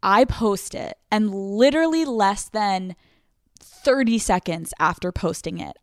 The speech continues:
I start getting D Ms from people. "Looks like there's a lump on your ass, question mark? What is that lump underneath your butt?" Dude, this made me so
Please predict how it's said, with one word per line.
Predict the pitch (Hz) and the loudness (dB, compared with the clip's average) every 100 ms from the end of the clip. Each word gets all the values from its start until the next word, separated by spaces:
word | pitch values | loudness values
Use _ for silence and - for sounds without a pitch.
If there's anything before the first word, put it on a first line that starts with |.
| - | 0
I | 190 | 0
start | 185 - 190 185 180 | 0 0 0 0 -2
getting | 175 175 180 | -2 -2 -4
D | 170 170 | -4 -4
Ms | 151 160 | -4 -4
from | - 170 | -8 -8
people. | 165 - - 73 - _ _ _ _ _ _ _ _ | -10 -8 -8 -8 -16 _ _ _ _ _ _ _ _
"Looks | 208 233 262 | 0 2 2
like | 370 370 | 0 0
there's | 349 330 | 0 2
a | |
lump | 294 214 190 175 180 254 - - _ _ _ _ | 0 -2 0 0 2 0 -2 -12 _ _ _ _
on | 214 220 | 2 4
your | 214 202 - | 2 0 -2
ass, | 165 156 196 - | -2 -2 -4 -6
question | - 254 254 - 294 | -6 -4 -4 -4 -2
mark? | 294 302 302 330 - - _ - | 0 0 -2 -4 -10 -20 _ 0
What | 214 262 | 2 2
is | 311 | 2
that | 339 320 226 | 0 0 0
lump | 202 190 196 233 - | 0 2 4 2 2
underneath | 220 220 220 214 - | 2 2 2 -2 -2
your | 208 | -4
butt?" | 180 - 175 180 - - - - _ _ _ _ _ _ _ _ _ | -4 -2 0 0 -2 -12 -18 -20 _ _ _ _ _ _ _ _ _
Dude, | - - - | -14 -14 -14
this | - | -12
made | 196 | -10
me | 190 196 | -8 -10
so | - | -12